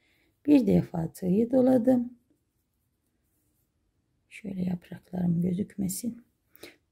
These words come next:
Hemen alttaki trabzanın arasına girip şöyle iki, iki alıyorum. Bakın ikinciyi üç zincir çekince ancak alttaki bu trabzanın boyutunda oluyor.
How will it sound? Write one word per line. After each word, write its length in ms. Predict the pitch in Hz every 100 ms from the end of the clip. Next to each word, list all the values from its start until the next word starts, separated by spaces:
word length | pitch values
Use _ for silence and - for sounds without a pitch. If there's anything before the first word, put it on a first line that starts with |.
| _ _ _ _ _ _ _ _
Hemen 640 | _ 285 240 185 208 262 262
alttaki 920 | 254 254 185 - 170 185 233 247 233 -
trabzanın 840 | 240 208 170 - 165 180 214 196
arasına 640 | 202 165 151 135 - 160 160
girip 540 | 170 226 208 208 - _ _ _ _
şöyle 400 | _ - 214 175
iki, 600 | - - - 208 220 220 - _ _ _ _ _
iki 300 | - - -
alıyorum. 360 | 139 131 - _ - - - -
Bakın 280 | 254 240 - - -
ikinciyi 460 | 269 277 269 294
üç 180 | 294 285
zincir 380 | - 277 269 247
çekince 600 | - 233 339 320 262 -
ancak 400 | 330 285 202 185 - _ _ -
alttaki 760 | 226 226 233 226 233 180 - - _ _ -
bu 420 | 233 202 349 - _ _
trabzanın 720 | - 277 202 185 208 240 240
boyutunda 580 | 208 196 190 - 165 170
oluyor. 340 | 151 127 123